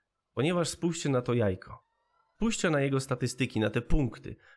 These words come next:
Sześćdziesiąt dwa życia, sześćdziesiąt dwa stamina, sześćdziesiąt cztery waga i tak dalej. Każdy z dinozaurów ma właśnie takie punkty. I one się składają na ten jego level. Czyli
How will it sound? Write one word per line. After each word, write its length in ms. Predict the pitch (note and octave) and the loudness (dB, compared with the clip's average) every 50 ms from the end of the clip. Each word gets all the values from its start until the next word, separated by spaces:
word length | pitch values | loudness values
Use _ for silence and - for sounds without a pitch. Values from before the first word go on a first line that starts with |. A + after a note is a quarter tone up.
| _ _ | _ _
Sześćdziesiąt 540 | _ - B2 A#2+ A#2+ B2 C#3 C#3 D3+ D3 B2 | _ -2 -2 0 0 -2 -2 0 0 -2 -2
dwa 160 | A#2+ B2+ C3+ | 0 0 0
życia, 340 | B2+ A#2 A#2 G#2+ - - - | 2 2 0 -2 -2 -6 -10
sześćdziesiąt 400 | - - G#2+ A#2+ - D3 C3+ B2 | -6 -4 -4 -2 0 -2 -2 0
dwa 120 | B2 C3 C3+ | 0 -2 -4
stamina, 520 | C3 - - B2 B2 A2+ G2+ C#2 - - | -2 -2 -2 0 0 0 -2 -2 -4 -6
sześćdziesiąt 400 | - - A2+ B2+ - - C#3 C3 | -4 -4 -4 -2 -2 -4 -4 -6
cztery 320 | - - - C3+ B2+ C3 | -6 -2 -2 0 0 2
waga 360 | B2 A#2 A#2+ G#2+ G#2 - - - | 2 2 0 0 0 -4 -10 -10
i 100 | - - | -10 -4
tak 200 | C3+ C#3+ B2+ A#2 | -2 -2 -2 0
dalej. 360 | G#2+ G#2+ G#2 - - - - - _ _ _ _ _ _ _ _ _ _ _ _ _ _ _ _ _ _ _ _ | 0 -2 0 0 -4 -6 -10 -14 _ _ _ _ _ _ _ _ _ _ _ _ _ _ _ _ _ _ _ _
Każdy 340 | - G#3 B3 B3 A3+ A#3 F#3+ | 2 2 2 4 4 2 2
z 40 | D3 | 4
dinozaurów 580 | D#3 F3+ F3 E3 C#3 E3+ F#3+ F#3 F3+ D#3+ - | 4 4 4 6 4 4 4 4 2 2 4
ma 120 | D3+ D3+ C#3+ | 4 2 4
właśnie 300 | C3+ D3+ D3 - D3+ C#3 | 4 2 2 2 2 0
takie 240 | D3 C3+ - - | 0 -2 -2 -4
punkty. 520 | C3+ - C3+ B2+ A#2 G2+ - - - C2+ - - _ _ _ _ _ _ _ _ _ _ _ _ _ _ _ | -2 0 2 2 2 0 -2 -6 -8 -8 -8 -10 _ _ _ _ _ _ _ _ _ _ _ _ _ _ _
I 140 | D#3 D3+ - | -4 0 2
one 240 | F3 A3+ B3+ B3+ A#3 | 2 2 2 2 0
się 140 | - F#3 D#3 | 0 0 -2
składają 580 | - - - D3+ C#3+ C#3 E3+ G#3 A3 G#3 F#3+ | -2 0 2 2 2 4 4 2 4 4 4
na 140 | E3 E3 E3+ | 4 2 2
ten 180 | E3 D#3+ D#3 D3+ | 2 2 2 2
jego 240 | D#3 D3 C3 C3 | 2 4 4 4
level. 460 | B2 A2+ A2 G#2+ G#2 F2 - - - - - _ _ _ _ _ _ _ _ _ _ | 4 4 4 2 2 -2 -4 -6 -8 -12 -16 _ _ _ _ _ _ _ _ _ _
Czyli 460 | - - C#3 B2+ B2+ A#2 A2+ A2+ A2+ | -4 0 0 2 2 0 -2 -6 -8